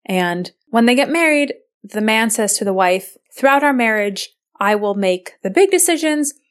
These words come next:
but you will make all the small decisions." That's their agreement. And then the years go by and the children are born and they have to decide which preschool to send them to.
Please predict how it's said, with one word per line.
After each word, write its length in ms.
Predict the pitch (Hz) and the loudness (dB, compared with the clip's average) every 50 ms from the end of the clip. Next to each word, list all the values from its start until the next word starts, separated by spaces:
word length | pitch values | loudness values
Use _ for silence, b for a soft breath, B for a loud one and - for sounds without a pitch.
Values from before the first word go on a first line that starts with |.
| _ _ | _ _
but 120 | - 247 247 | 0 0 2
you 180 | 254 262 262 | 2 2 2
will 100 | 262 262 | 2 2
make 240 | 233 233 214 202 208 | 2 2 0 0 0
all 120 | 190 185 | -2 -2
the 80 | 175 170 | 0 -2
small 280 | - - 190 165 160 147 | -2 -2 -2 -2 -4 -4
decisions." 580 | 156 160 - 175 160 160 - - 190 - - - _ - | -6 -8 -8 -10 -10 -12 -14 -14 -14 -14 -14 -12 _ -6
That's 200 | 180 180 180 - | -6 -6 -4 -4
their 140 | 196 185 | -2 -2
agreement. 540 | 208 214 285 302 302 277 262 262 262 254 - - _ _ _ | -2 0 0 0 0 0 -2 -4 -6 -8 -12 -18 _ _ _
And 60 | 294 | 2
then 80 | 320 302 | 4 4
the 80 | 311 | 4
years 200 | 277 269 269 269 | 4 4 2 2
go 140 | - 269 247 | 0 0 0
by 300 | 214 220 208 208 214 196 | 2 2 2 2 0 0
and 200 | 196 190 196 196 | -2 -4 -4 -2
the 140 | 190 190 190 | -2 -2 -2
children 460 | 190 - - 240 226 202 214 214 214 | -4 -6 -4 -4 -4 -4 -4 -6 -6
are 80 | 208 190 | -8 -6
born 440 | 175 185 175 180 185 180 180 175 | -6 -6 -6 -6 -8 -8 -8 -10
and 160 | 160 165 170 - _ _ | -10 -12 -14 -16 _ _
they 220 | - 220 208 202 202 | 0 2 2 2 0
have 200 | 196 - 202 - | -2 -4 -6 -6
to 80 | - 202 | -6 -4
decide 380 | 190 202 - 214 196 190 185 | -4 -2 0 2 0 0 0
which 200 | 208 - - - | -2 -6 -8 -14
preschool 400 | - - 262 254 - - 254 254 | -4 -4 -2 -2 -2 -2 -2 -2
to 80 | 226 226 | 0 0
send 260 | - - 214 208 202 | -2 -2 -2 -4 -4
them 160 | 202 190 196 | -4 -6 -6
to. 560 | 190 - - 208 190 185 180 175 180 190 190 | -8 -6 -6 -4 -2 -2 -2 -2 -4 -6 -8